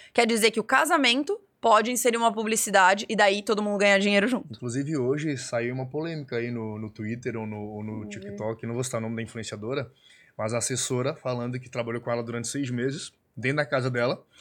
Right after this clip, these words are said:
Speaker 2: e ela fazia comida pro marido, aham,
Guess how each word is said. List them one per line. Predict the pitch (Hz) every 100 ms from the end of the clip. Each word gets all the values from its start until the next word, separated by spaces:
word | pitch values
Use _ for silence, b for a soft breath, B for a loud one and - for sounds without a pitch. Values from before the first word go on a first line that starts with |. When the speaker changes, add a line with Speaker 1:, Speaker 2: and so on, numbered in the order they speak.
| B B -
Speaker 2:
e |
ela | 135
fazia | 143 160 147 156
comida | 165 156 143
pro | 147
marido, | 156 143 151 156 139 135 135 127 b b b b -
aham, | 127 131 123 123 160